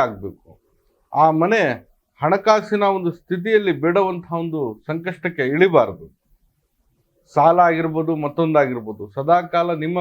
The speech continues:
ಮನೆಯಲ್ಲಿ ಹಣದ ಒಂದು ಲಭ್ಯತೆ ಪ್ರಮಾಣಬದ್ಧವಾಗಿ ಇರ್ತಾ ಇರಬೇಕು. ಆ ಒಂದು ನಿಟ್ಟಿನಲ್ಲಿ ಕೆಲವೊಂದು ವಿಷಯವನ್ನ ನಾನು ತಿಳಿಸ್ತಾ ಇದ್ದೇನೆ. ಈ ಮಂತ್ರ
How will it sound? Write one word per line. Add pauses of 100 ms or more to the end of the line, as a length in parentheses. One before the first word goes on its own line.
(140)
ಮನೆಯಲ್ಲಿ
ಹಣದ
ಒಂದು (600)
ಲಭ್ಯತೆ (400)
ಪ್ರಮಾಣಬದ್ಧವಾಗಿ (120)
ಇರ್ತಾ
ಇರಬೇಕು. (180)
ಆ (140)
ಒಂದು
ನಿಟ್ಟಿನಲ್ಲಿ (140)
ಕೆಲವೊಂದು (520)
ವಿಷಯವನ್ನ (100)
ನಾನು
ತಿಳಿಸ್ತಾ
ಇದ್ದೇನೆ. (960)
ಈ (140)
ಮಂತ್ರ